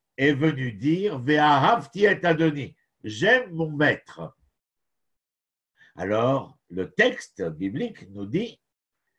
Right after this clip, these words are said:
s'il te dit, euh, qu'il aime son maître, alors tu lui mettras un poinçon, une boucle d'oreille, un signe à l'oreille pour prouver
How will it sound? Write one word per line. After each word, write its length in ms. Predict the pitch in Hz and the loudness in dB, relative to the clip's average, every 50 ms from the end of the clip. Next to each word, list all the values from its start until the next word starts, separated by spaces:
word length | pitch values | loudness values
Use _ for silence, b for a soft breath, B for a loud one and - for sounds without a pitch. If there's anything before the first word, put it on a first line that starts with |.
| _ _ | _ _
s'il 540 | _ - - - - 196 208 196 165 131 - | _ -20 -14 -8 -4 -4 -2 -2 -4 -6 -2
te 80 | 139 | 0
dit, 480 | 139 139 123 113 151 160 143 110 - - _ _ _ _ _ _ _ _ - | 0 0 2 2 2 2 2 2 -2 -8 _ _ _ _ _ _ _ _ -8
euh, 180 | 101 104 101 92 | -4 -4 -4 -4
qu'il 320 | - - 120 131 123 131 | -6 -6 -4 -2 2 2
aime 220 | 147 160 156 131 113 | 4 2 2 0 -6
son 260 | - - 98 101 95 | -12 -14 -16 -16 -12
maître, 540 | 90 92 104 139 165 165 - - - b b b b b - | -6 -2 -2 -2 -2 -4 -8 -14 -20 b b b b b -4
alors 360 | 107 117 131 156 147 120 - | -2 0 0 0 -2 -4 -8
tu 200 | - 123 131 131 | -8 -6 -6 -6
lui 200 | 127 131 135 131 | -4 -6 -6 -6
mettras 580 | 120 117 110 - - - 107 113 120 - - _ - | -6 -6 -8 -8 -6 -4 -4 -2 -2 -4 -8 _ -10
un 160 | 95 101 90 | -8 -8 -8
poinçon, 600 | 82 - 92 104 107 101 - - - 87 82 82 _ _ _ _ | -10 -12 -12 -12 -10 -12 -12 -14 -18 -18 -20 -20 _ _ _ _
une 180 | 95 95 85 | -18 -16 -14
boucle 240 | 73 78 95 92 87 | -10 -8 -8 -8 -6
d'oreille, 560 | 85 107 107 87 80 76 78 85 87 82 - _ _ _ _ _ _ _ _ _ _ _ _ | -4 -4 -4 -4 -4 -4 -6 -6 -6 -10 -14 _ _ _ _ _ _ _ _ _ _ _ _
un 180 | 113 120 123 117 | -6 -6 -4 -6
signe 500 | - - - - 180 190 175 147 127 120 | -6 -10 -12 -10 -8 -8 -8 -6 -4 -2
à 80 | 110 101 | -2 0
l'oreille 640 | 98 98 92 73 73 90 92 107 127 139 147 120 - - _ _ _ _ _ _ _ _ _ | 2 0 0 0 -2 -2 -2 -2 -2 -2 -4 -4 -8 -14 _ _ _ _ _ _ _ _ _
pour 240 | 131 131 107 - - | -6 -4 -4 -6 -10
prouver 720 | - - 120 160 185 175 139 117 120 120 135 147 - - | -10 -8 -6 -4 -4 -4 -4 -2 0 0 0 0 -2 -8